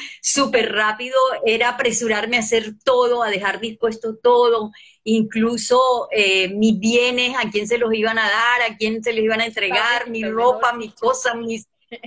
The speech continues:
Speaker 1: no, era como, como si, eh, era como de pronto purificarme el sentido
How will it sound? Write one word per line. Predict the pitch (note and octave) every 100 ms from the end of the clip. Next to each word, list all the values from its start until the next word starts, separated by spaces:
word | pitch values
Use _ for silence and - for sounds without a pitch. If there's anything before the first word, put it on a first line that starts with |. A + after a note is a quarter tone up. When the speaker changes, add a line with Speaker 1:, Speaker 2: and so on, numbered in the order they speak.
| - A3+ B3+
Speaker 1:
no, | D4 - - - -
era | B3 B3 D4
como, | D4+ C4+ A#3+ - - _
como | B3+ B3+
si, | B3+ - E4+ C4+
eh, | C4 B3+ C#4 - C4
era | D4+
como | D#4+ D#4
de | C4
pronto | A3+ B3 A#3+ D4+ D4 C4+
purificarme | A#3 A3 A3 B3 B3 C4+ D#4
el | D#4+
sentido | - A3+ G#3 A3+ B3